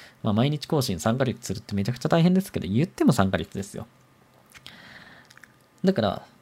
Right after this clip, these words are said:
僕は、ね、すごいYouTube、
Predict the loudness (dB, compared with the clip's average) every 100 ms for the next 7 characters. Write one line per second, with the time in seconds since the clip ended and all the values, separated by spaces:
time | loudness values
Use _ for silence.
0 | _ -8 -2 4 4 4 -6 _ _ _
1 | _ _ _ -4 -2 -2 -6 0 2 4
2 | 2 0 -2 -2 0 -2